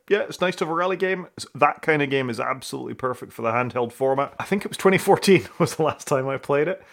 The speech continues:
according to my Steam Cloud save game. So it just picked up on the rally I was on somewhere in Greece, and off I went in my Mini Cooper hurtling down the track. It worked really well.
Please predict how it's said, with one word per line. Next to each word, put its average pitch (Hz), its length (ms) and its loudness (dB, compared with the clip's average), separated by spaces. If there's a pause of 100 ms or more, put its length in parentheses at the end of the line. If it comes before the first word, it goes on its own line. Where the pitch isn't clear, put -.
(160)
according 143 360 4
to 139 60 -8
my 127 120 0
Steam 135 460 0
Cloud 120 340 2
save 175 320 0
game. 113 360 -2
So - 120 -8
it - 100 -8
just - 160 -6
picked 160 220 0
up 143 140 2
on 127 80 2
the 123 80 0
rally 143 320 4
I 143 40 4
was 139 200 2
on 160 360 2
somewhere 135 300 2
in 123 80 0
Greece, 170 380 -4 (360)
and 135 120 -2
off 156 160 2
I 151 40 8
went 156 220 8
in 175 60 -6
my 156 140 4
Mini 175 200 2
Cooper 175 480 0 (160)
hurtling 190 300 -2
down 202 160 4
the 202 60 2
track. 233 300 0
It 127 40 -4
worked 135 220 -8
really 175 120 -4
well. 180 220 -6